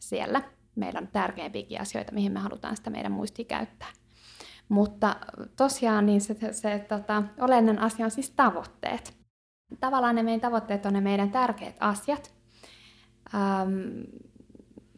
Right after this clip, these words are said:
mut, mut sit mitä Sanni sanoitkin, niin nimenomaan se niiden tavoitteiden pilkkominen palasiksi.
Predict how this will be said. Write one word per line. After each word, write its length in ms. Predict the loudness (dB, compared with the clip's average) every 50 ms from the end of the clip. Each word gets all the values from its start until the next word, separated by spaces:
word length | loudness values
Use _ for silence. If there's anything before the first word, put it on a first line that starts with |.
| -18 -14
mut, 480 | -10 -2 2 6 6 6 6 4 0 0
mut 220 | 2 2 2 2 0
sit 200 | -4 -4 -2 0
mitä 160 | 0 0 0
Sanni 260 | 0 2 2 2 2
sanoitkin, 420 | 2 2 2 2 2 0 2 2 4
niin 120 | 4 4
nimenomaan 560 | 4 4 2 2 2 2 2 0 0 -2 -2
se 180 | -2 -4 -6 -2 -2
niiden 260 | -2 0 0 -2 -2
tavoitteiden 540 | 0 0 0 0 -2 0 0 0 0 0 0
pilkkominen 640 | 0 -2 -2 -2 -4 -4 -2 0 0 2 0 0 -2
palasiksi. 1000 | -2 -2 0 2 2 2 2 -2 -4 -8 -10 -12 -12 -12 -12 -10 -12 -14 -14